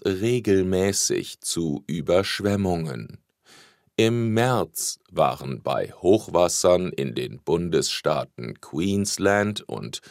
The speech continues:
New South Wales mehr als zwanzig Menschen ums Leben gekommen.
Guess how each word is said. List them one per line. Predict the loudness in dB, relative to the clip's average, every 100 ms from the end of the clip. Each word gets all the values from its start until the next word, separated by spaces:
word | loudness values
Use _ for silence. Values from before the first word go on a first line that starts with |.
| -20 _
New | -6 0 2 2
South | 0 -2 -2 -2 -6 -8
Wales | 0 4 6 6 4 2 -2 -6 -20 -4
mehr | 2 4 4 2
als | 0 0 -2 -8
zwanzig | -4 2 2 2 -2 0 0 0
Menschen | -2 -2 -2 -4 -6 -8 -4
ums | 0 0 -2 -4
Leben | -2 0 0 -2 -8 -10
gekommen. | -12 -8 -6 -4 -4 -8